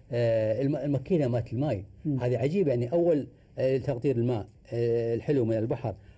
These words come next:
Speaker 1: هذه أول ماكينة كانت في الكويت، يعني ما كان موجود في المنطقة كلها إلا في ال-، الكويت. هاي
Speaker 2: إلا في
Speaker 1: الآلة
Speaker 2: الكويت،
Speaker 1: لتقطير
Speaker 2: نعم.
Speaker 1: الماء.
Speaker 2: إلا في الكويت،
Speaker 1: إيه.
Speaker 2: نعم.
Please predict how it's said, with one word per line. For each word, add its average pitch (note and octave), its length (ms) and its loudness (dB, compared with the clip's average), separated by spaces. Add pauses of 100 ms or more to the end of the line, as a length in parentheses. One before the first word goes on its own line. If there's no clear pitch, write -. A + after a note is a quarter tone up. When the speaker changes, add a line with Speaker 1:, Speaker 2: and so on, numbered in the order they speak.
Speaker 1:
هذه C#3 200 -2
أول E3+ 240 4
ماكينة D#3+ 420 0
كانت D3+ 260 -2
في - 80 -2
الكويت، C3+ 360 -2
يعني A2 160 -2
ما D#3 120 0
كان D#3 200 -2
موجود D3 360 0 (280)
في B2+ 60 -2
المنطقة B2+ 380 0
كلها B2 440 0 (320)
إلا D#3 160 4
في D#3 80 -4
ال-، E3 100 2
الكويت. D#3+ 460 0
هاي E3 120 4
Speaker 2:
إلا D#3 80 0
في E3 40 0
Speaker 1:
الآلة - 140 4
Speaker 2:
الكويت، E3 240 2
Speaker 1:
لتقطير C#3+ 340 0
Speaker 2:
نعم. B2+ 80 0
Speaker 1:
الماء. A#2+ 140 0
Speaker 2:
إلا D3 100 2
في D3 120 -2
الكويت، C#3+ 300 0
Speaker 1:
إيه. C3 80 0
Speaker 2:
نعم. A#2+ 220 -6